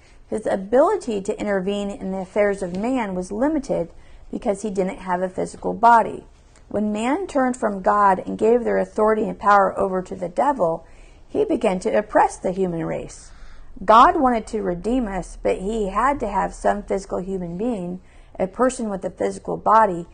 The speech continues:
here on the earth so that he could have authority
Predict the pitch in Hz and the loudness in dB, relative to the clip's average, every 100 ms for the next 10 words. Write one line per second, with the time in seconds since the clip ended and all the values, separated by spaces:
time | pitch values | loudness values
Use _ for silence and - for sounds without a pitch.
0 | - - - 277 277 - 190 226 247 - | -20 -20 -4 2 2 2 2 2 0 0
1 | 180 185 - - 202 190 185 - 285 294 | -2 -2 -8 -8 -4 -4 -6 -6 -6 -2
2 | 247 185 170 - 254 285 247 175 | 0 0 -4 -6 0 2 2 -2